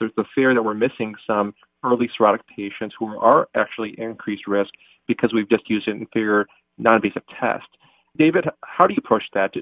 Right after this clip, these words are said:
you screen only the cirrhotic patients, or do you also screen those with F three or greater?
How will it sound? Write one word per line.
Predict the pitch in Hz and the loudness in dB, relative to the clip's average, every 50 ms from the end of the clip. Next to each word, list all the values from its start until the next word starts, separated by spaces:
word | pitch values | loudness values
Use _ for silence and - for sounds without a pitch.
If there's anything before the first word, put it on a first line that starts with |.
| - - | -12 -12
you | - 139 151 | -8 -6 -6
screen | 147 - - - 139 139 139 135 131 - | -6 -6 -8 -6 -4 -2 -2 -2 -2 0
only | 139 143 165 170 | 0 0 0 0
the | 170 170 | -2 -8
cirrhotic | - - 170 165 175 180 - | -6 -2 0 2 2 2 0
patients, | 165 165 - - 185 180 - - | -4 -8 -8 -8 -10 -10 -10 -4
or | - 123 120 | -2 -2 -2
do | - - | -2 -2
you | 135 - | 0 4
also | - 131 - - - 120 | 4 4 2 0 -4 -6
screen | - - _ 110 107 104 104 104 101 - _ - - _ _ | -6 -10 _ -12 -10 -10 -10 -10 -12 -14 _ -20 -20 _ _
those | 120 113 113 107 - | 4 4 4 4 2
with | 104 - - 120 | -2 -4 -2 -4
F | 110 - - - | -4 -4 -6 -10
three | - 110 104 101 107 104 107 117 - | -14 -10 -8 -6 -4 -4 -6 -6 -6
or | 123 107 101 | -6 -4 -2
greater? | 101 98 104 - 107 - | -2 -4 -4 -6 -10 -14